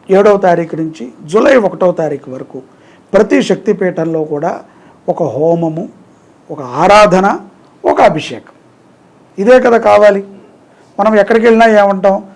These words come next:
కుదిరితే అర్చకుడిని అభిషేకం చేయంటాం, లేకపోతే, ఆ, హోమం చేయంటాం, లేకపోతే పూజ చేయంటాం. ఈ మూడే కదా కోరతాం. ఇది ఎందుకు?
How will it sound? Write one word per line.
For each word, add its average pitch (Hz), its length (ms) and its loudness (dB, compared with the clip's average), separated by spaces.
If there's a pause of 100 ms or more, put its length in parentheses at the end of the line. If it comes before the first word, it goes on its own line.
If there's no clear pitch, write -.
(280)
కుదిరితే 220 340 0
అర్చకుడిని 202 440 0
అభిషేకం 185 340 -2
చేయంటాం, 147 460 -8 (480)
లేకపోతే, 208 340 2 (720)
ఆ, 190 180 -2
హోమం 220 540 4
చేయంటాం, 143 400 -2 (420)
లేకపోతే 220 260 4
పూజ 262 400 0
చేయంటాం. 123 400 -6 (640)
ఈ - 20 -4
మూడే 277 280 6
కదా 269 160 6
కోరతాం. 185 460 2 (680)
ఇది 220 140 0
ఎందుకు? 220 480 -2